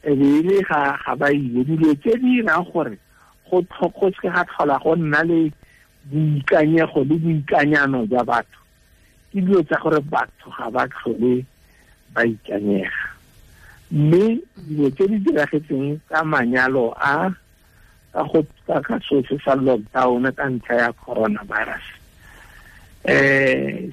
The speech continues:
sa go laolwa ke bagolo gore a ba rebola bana gore ba nne mmogo.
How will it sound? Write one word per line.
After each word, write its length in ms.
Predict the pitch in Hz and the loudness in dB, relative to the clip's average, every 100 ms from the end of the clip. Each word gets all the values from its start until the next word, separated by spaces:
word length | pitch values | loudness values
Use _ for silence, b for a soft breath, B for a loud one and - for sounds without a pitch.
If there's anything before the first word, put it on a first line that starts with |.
| - | -4
sa 220 | 180 180 175 | 0 0 0
go 160 | 185 | 2
laolwa 640 | 170 160 147 147 131 123 113 117 | 2 2 2 2 2 2 0 -4
ke 160 | - 147 | -4 0
bagolo 640 | 143 131 - 127 120 120 90 95 - _ _ _ _ _ _ _ _ - | 0 -2 -2 0 2 0 -4 -12 -20 _ _ _ _ _ _ _ _ -4
gore 460 | 117 123 120 117 - | 0 2 2 2 0
a 180 | 120 101 | -4 0
ba 140 | 113 | 0
rebola 500 | 117 117 117 117 113 | 2 0 0 2 0
bana 520 | 107 110 101 117 127 - - - | -2 -6 -8 -8 -10 -14 -16 -10
gore 220 | 104 98 | -6 -2
ba 160 | 98 107 | 0 2
nne 240 | 104 104 101 | 2 2 0
mmogo. 600 | 98 95 104 185 - | 0 0 -2 -4 -10